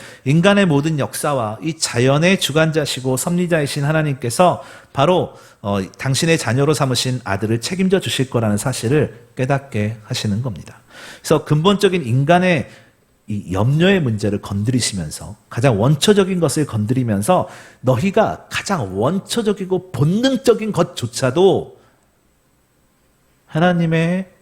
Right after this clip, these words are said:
손 아래에 있다라는 것을 보여주시는 거예요. 그러니 이 모든 것도 하나님의 손 안에서 벗어날 수 없다라는 말씀입니다.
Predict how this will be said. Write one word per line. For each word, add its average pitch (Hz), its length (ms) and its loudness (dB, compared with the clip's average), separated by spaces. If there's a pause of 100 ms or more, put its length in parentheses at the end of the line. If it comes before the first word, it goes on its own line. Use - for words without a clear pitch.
(200)
손 170 300 -4
아래에 107 220 0
있다라는 90 580 -4
것을 - 200 -14
보여주시는 98 500 -10
거예요. - 200 -18 (1300)
그러니 110 520 0 (840)
이 127 260 4
모든 110 460 0
것도 131 580 -4
하나님의 170 420 0
손 165 180 -4
안에서 127 560 -4 (220)
벗어날 110 400 -2
수 131 300 -6 (200)
없다라는 101 520 -2
말씀입니다. 76 760 -8